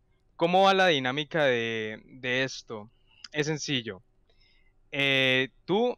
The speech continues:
me vas a decir, o el chat va a decir alguna, ah, va a colocar en el chat el nombre de los personajes que ya mencioné. Y,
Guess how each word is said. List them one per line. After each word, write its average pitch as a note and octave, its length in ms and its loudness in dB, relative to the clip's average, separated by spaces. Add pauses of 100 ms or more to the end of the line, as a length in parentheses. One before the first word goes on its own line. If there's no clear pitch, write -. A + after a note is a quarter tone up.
me C#3+ 200 -2
vas C3+ 240 0
a F3 40 6
decir, E3 340 0
o F3+ 100 0
el B2+ 80 -4
chat D#3 320 -2
va C#3 80 0
a - 20 2
decir C3+ 260 -2
alguna, C3 1160 -2
ah, - 20 -8
va B2 120 -6
a - 20 -8
colocar B2+ 340 -4
en B2+ 80 -4
el A#2 140 -6
chat A#2 280 -6
el A#2 280 -8
nombre C#3+ 240 -2
de - 40 2
los C#3+ 120 -6
personajes B2 400 -4
que - 80 -10
ya A2+ 80 -4
mencioné. C#3+ 400 -2 (960)
Y, G#3+ 400 2